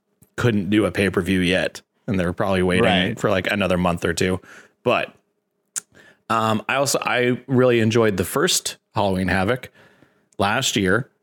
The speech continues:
Speaker 1: Um,
Speaker 2: Mm-hmm.
Speaker 1: some highlights, uh, in that one were, uh, what was it? Uh, basically the formation of the Way,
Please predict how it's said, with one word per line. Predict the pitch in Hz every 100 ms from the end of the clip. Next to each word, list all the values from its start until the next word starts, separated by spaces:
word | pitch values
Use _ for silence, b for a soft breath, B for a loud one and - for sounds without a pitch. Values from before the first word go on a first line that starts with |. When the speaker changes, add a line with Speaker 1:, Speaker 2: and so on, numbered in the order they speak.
| _ _ _ -
Speaker 1:
Um, |
Speaker 2:
Mm-hmm. | 104 95 95 98 98 104 - -
Speaker 1:
some | 120 98
highlights, | 120 117 104 107 - - _ -
uh, | 101 92 -
in | 101
that | 95 113
one | 127 131 151 175 - -
were, | 101 104 101 98 104 -
uh, | 98 95 92 92 95 - b b b b b _ _ _ _
what | 107 95
was | 95 92
it? | 101 - - - _ _
Uh, | 101 101 101 98 95 92 - _ _ _ -
basically | 107 147 - 262 254
the | 170
formation | 139 - 117 123 135 143 165
of | 151 113 117
the | 98
Way, | 90 120 92 -